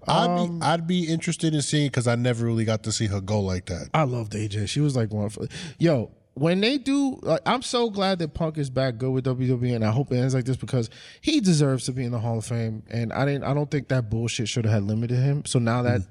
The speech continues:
Speaker 2: that's off the table,
Speaker 1: Yeah.
Speaker 2: but he deserves a Hall of Fame spot because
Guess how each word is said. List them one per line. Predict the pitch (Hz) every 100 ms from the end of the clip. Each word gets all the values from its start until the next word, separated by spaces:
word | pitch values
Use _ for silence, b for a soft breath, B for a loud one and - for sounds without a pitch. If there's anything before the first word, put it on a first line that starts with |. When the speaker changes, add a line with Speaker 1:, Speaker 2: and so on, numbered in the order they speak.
| -
Speaker 2:
that's | 143 139
off | 143 135
the | 131
table, | 147 151 156 156 B B
Speaker 1:
Yeah. | 110 95
Speaker 2:
but | 127
he | 165
deserves | 160 151 143 135
a |
Hall | 120 127
of | 120
Fame | 123 110
spot | - 107 -
because | 110 123 110 98